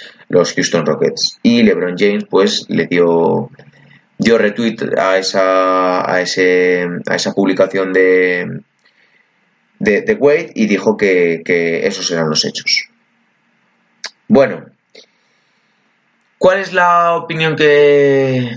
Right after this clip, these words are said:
que desde Massive N B A, o por lo menos yo, eh, tenemos? Ya veremos lo que dice John Ball cuando haga su reacción a este tema.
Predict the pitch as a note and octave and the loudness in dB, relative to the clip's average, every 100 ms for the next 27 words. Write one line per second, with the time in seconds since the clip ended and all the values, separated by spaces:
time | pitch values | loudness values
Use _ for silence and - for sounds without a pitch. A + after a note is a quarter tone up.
0 | - B2 A2+ B2+ C3 B2+ B2+ B2 A#2+ A#2+ | -2 -2 0 0 -2 -4 -4 -4 -2 0
1 | A#2 A2+ A2+ A2 A2+ G#2+ A2+ A2+ G#2+ G#2+ | 0 2 2 2 0 0 2 2 2 -4
2 | - _ _ _ _ - A2 G#2+ G#2 G#2 | -16 _ _ _ _ 0 2 4 2 2
3 | G#2 C3+ C3+ E2+ D#2 F2 F#2 F#2 F#2 F#2 | 0 0 0 -2 0 2 2 0 -2 -2
4 | F2+ F#2+ F#2+ F#2 F2+ F2+ F2+ F2+ F2+ F2+ | 0 0 0 -2 -2 0 -2 0 0 0
5 | F2+ F2+ F2 F2 E2+ F2+ F2+ - F2+ F2 | 0 -2 2 2 2 0 -2 -4 -2 -2
6 | E2+ F2+ F2 D#2+ - - D2 | -2 -4 -2 -4 -4 -8 -8